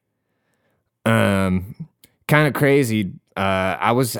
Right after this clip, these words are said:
out in London, right? I was out in London with, uh, one of my interns,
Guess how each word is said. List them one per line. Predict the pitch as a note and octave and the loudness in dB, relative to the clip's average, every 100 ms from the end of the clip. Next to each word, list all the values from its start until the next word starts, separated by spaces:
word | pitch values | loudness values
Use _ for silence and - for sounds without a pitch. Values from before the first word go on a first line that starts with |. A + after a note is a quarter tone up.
| - | -2
out | A#2 B2 - | 0 0 0
in | A2+ G#2+ G2+ F#2+ | 0 2 0 0
London, | F2+ G2 B2+ C3+ G#2+ D#2 | -2 0 2 2 0 -2
right? | E2 F#2+ A#2 - _ _ _ _ _ _ _ _ _ _ _ _ - - | -2 0 -2 -4 _ _ _ _ _ _ _ _ _ _ _ _ -14 -4
I | G#2 | -2
was | A2+ | 2
out | A#2+ G2+ | 2 2
in | A2 | 2
London | A#2 B2+ A2+ G2+ | 2 2 2 2
with, | F#2 F2+ - | 0 -4 -4
uh, | F#2 F2+ | -2 -2
one | F2+ G#2+ | 0 0
of | A2 | 0
my | G#2 F#2 | 0 -2
interns, | A#2 A#2+ - E2+ E2 E2+ - | 0 0 0 -4 -4 -6 -10